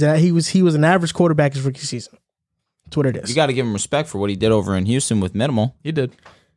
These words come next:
Speaker 3: He played well.
Speaker 1: This
Speaker 2: 'Cause that was rude of
Speaker 1: offseason
Speaker 2: you. I'm sure Davis Mills is watching right now. He's saying, "Tisk, tisk."
Speaker 1: This offseason is all about upgrading the offensive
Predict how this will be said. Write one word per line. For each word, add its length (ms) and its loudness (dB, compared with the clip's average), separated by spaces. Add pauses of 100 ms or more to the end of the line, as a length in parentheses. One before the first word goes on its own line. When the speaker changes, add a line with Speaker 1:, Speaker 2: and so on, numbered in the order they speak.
Speaker 3:
He 80 -12
played 140 -6
well. 200 -2 (720)
Speaker 1:
This 420 0
Speaker 2:
'Cause 240 4
that 100 0
was 80 2
rude 180 4
of 60 0
Speaker 1:
offseason 220 2
Speaker 2:
you. 100 -4 (340)
I'm 100 -6
sure 160 -2
Davis 300 -2
Mills 180 -6
is 100 -8
watching 300 -4
right 100 -6
now. 200 -8
He's 160 -8
saying, 300 -8 (800)
"Tisk, 280 -12
tisk." 360 -10 (300)
Speaker 1:
This 400 -2
offseason 920 0 (320)
is 200 -2
all 300 2
about 460 -2 (680)
upgrading 840 0
the 200 -2
offensive 920 -4